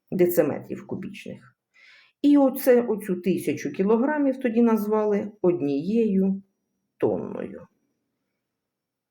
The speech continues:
Дуже легко. Тоді дві тисячі літрів води мають масу дві тисячі кілограмів або дві тонни.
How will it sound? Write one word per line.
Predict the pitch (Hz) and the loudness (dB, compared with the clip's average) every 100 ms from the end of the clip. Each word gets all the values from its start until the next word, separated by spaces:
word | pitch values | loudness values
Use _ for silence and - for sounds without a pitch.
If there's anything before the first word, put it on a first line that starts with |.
| _ _ _ _ _ _ _ | _ _ _ _ _ _ _
Дуже | 147 151 175 160 | -10 -6 -2 -2
легко. | 127 - - - - _ _ _ _ _ - | -2 -8 -14 -16 -16 _ _ _ _ _ -4
Тоді | 156 139 | -4 -4
дві | 131 135 170 233 240 240 - _ _ _ - | -8 -6 -2 2 2 0 -6 _ _ _ -2
тисячі | 226 220 220 220 220 196 | 0 2 -2 0 0 2
літрів | 208 196 208 190 | 0 0 0 0
води | 185 196 196 190 | 2 2 2 2
мають | 175 196 190 185 156 | 2 2 2 0 -2
масу | 165 175 175 - 170 165 165 _ _ _ _ | 2 4 2 -2 -4 -4 -6 _ _ _ _
дві | 151 185 214 185 | -4 2 2 2
тисячі | 175 156 160 | -4 -6 -12
кілограмів | 156 147 143 147 143 123 - - | -10 -8 -6 -6 -4 -4 -4 -6
або | 160 151 | -4 -2
дві | 151 151 160 151 - _ _ _ | -4 -4 -6 -6 -10 _ _ _
тонни. | 131 107 - - | -8 -6 -10 -16